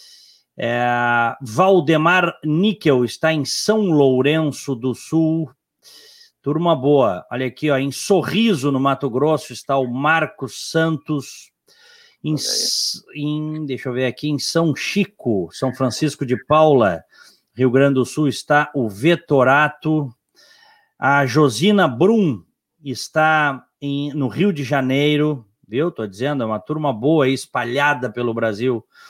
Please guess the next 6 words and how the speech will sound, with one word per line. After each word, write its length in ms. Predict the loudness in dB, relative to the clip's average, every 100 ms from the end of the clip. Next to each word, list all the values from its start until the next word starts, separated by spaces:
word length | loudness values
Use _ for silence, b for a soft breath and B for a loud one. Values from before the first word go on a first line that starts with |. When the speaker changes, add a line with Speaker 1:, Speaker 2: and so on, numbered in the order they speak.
| b b
Speaker 1:
Em 160 | -2 2
Bagé 520 | 4 2 2 2 2
está 320 | 0 0 2
o 100 | 2
Jefferson 960 | 0 0 0 0 -4 -6 -4 -4 -4 -6
Mansur. 840 | -6 -4 -4 -6 -8 0 0 0